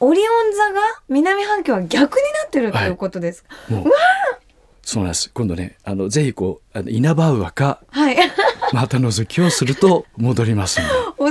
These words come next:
Speaker 1: 沢さんの星空解説はすごい体力使うんですね。
Speaker 2: あ、そうなんです。
Speaker 1: <laughs> うわ。
Speaker 2: えー、参加型ですので。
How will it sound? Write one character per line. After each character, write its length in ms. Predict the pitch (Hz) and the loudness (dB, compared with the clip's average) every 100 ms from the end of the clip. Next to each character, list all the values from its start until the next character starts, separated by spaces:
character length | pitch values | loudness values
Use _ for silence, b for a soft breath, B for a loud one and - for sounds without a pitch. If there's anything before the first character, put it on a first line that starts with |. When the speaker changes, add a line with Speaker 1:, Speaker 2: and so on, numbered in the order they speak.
| 302 | 2
Speaker 1:
沢 220 | 381 403 | 2 2
さ 160 | - 359 | 2 0
ん 40 | |
の 60 | 440 | 2
星 220 | 339 320 | 0 0
空 200 | 339 339 | 0 0
解 240 | 349 330 339 | 0 0 0
説 220 | 277 247 | 0 0
は 100 | 226 | 0
す 160 | 214 269 | -2 0
ご 120 | 349 | 2
い 80 | 285 | 2
体 280 | 349 330 | 2 0
力 280 | - 247 233 | -2 -8 -8
使 280 | - - 254 | -8 -8 -6
う 100 | 220 | -6
ん 60 | 202 | -8
で 100 | 220 | -6
す 20 | |
ね。 20 | |
Speaker 2:
あ、 60 | 208 | -2
そ 120 | 175 | 2
う 80 | 156 | 2
な 60 | 104 | 2
ん 60 | |
で 60 | 101 | 0
す。 80 | 554 453 | 0 -2
Speaker 1:
<laughs> 100 | - | -2
う 100 | 277 | -2
わ。 80 | 320 370 - - | 0 -2 -4 -2
Speaker 2:
え 140 | 113 | -2
ー、 40 | |
参 300 | 104 - 165 | 0 0 0
加 160 | 147 156 | 0 0
型 220 | 143 123 | 0 -2
で 100 | 107 | -2
す 140 | - - | -2 -2
の 80 | |
で。 180 | - 95 | -4 -6